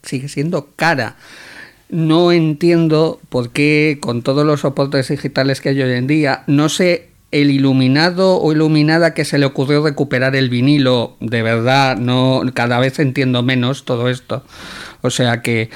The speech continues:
que ahora resulta que recuperen el vinilo para que se recuperen los antiguos tocadiscos o se vuelvan a comprar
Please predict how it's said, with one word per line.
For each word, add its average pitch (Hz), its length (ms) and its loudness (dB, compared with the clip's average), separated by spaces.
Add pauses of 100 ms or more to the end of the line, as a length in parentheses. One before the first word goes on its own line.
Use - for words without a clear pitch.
(340)
que 117 140 -2
ahora 117 340 0
resulta 135 460 0
que 147 100 0
recuperen 127 560 -2
el 143 140 2
vinilo 151 440 2
para 131 220 0
que 127 140 -4
se 139 120 -6
recuperen 151 540 -2
los 156 160 0
antiguos 160 440 -4
tocadiscos 170 600 -4
o 160 60 -4
se 131 160 -4
vuelvan 202 300 0
a 170 100 -4
comprar 160 460 0